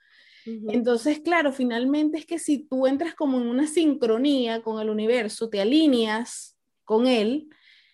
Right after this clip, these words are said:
Speaker 2: y entiendes que efectivamente, como estaba comentando Andrea anteriormente, eh, las cosas ya existen, ya están creadas, solamente que tú tienes que estar abierto a que ellas lleguen, eh, todo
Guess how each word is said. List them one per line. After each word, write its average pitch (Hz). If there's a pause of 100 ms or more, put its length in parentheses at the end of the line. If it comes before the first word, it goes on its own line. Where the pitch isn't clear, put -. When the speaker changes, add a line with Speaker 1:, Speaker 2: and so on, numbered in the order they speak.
(100)
Speaker 2:
y 254
entiendes 277
que 277
efectivamente, 247
como 285
estaba 202
comentando 226
Andrea 247
anteriormente, 226 (120)
eh, 220
las 208
cosas 277
ya 294
existen, 285
ya 214
están 247
creadas, 247
solamente 247
que 262
tú 277 (360)
tienes 233
que 269
estar 214
abierto 240
a 214
que 196
ellas 208
lleguen, 247 (460)
eh, 196
todo 254